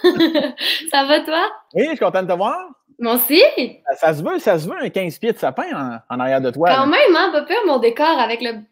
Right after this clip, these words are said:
Speaker 1: le bas de Noël, le sapin.
Speaker 2: C'est, c'est,
Speaker 1: J'étais
Speaker 2: c'est toujours compliqué de faire la droite puis la
Speaker 1: <laughs>
Speaker 2: gauche
Speaker 1: C'est
Speaker 2: quand
Speaker 1: comme
Speaker 2: on fait la, <laughs> ça, on fait tout un petit A V C partiel. Oui,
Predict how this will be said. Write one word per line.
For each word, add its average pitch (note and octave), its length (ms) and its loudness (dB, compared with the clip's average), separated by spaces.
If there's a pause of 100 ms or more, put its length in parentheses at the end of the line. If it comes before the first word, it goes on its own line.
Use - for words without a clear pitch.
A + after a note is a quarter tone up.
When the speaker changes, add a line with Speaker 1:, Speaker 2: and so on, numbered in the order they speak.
(140)
Speaker 1:
le G#3 200 -12 (100)
bas B3+ 160 -4
de C#4 60 2
Noël, D#4+ 680 -2 (220)
le A#3+ 80 -8
sapin. C#4+ 420 0 (440)
Speaker 2:
C'est, E3 180 2
c'est, F#3 140 2
Speaker 1:
J'étais - 300 -6 (240)
Speaker 2:
c'est - 140 0
toujours A#3 280 4
compliqué A#3 460 2
de E3+ 120 4
faire F#3 160 4
la E3 140 6
droite E3 360 2
puis E3 100 -2
la D3 160 4
Speaker 1:
<laughs> - 20 -2
Speaker 2:
gauche - 160 6 (120)
Speaker 1:
C'est D4+ 80 -4
Speaker 2:
quand - 140 -6
Speaker 1:
comme D#4+ 180 2
Speaker 2:
on D4 80 0 (180)
fait E4+ 60 4
la, - 160 2 (440)
<laughs> A#3 300 -8
ça, G#3 100 0
on A3 100 2
fait - 140 -10
tout - 180 -16
un E3 60 -6
petit - 160 -10
A E3+ 120 4
V D#3+ 140 0
C F#3 140 -2
partiel. E3 560 -2
Oui, F#3+ 140 0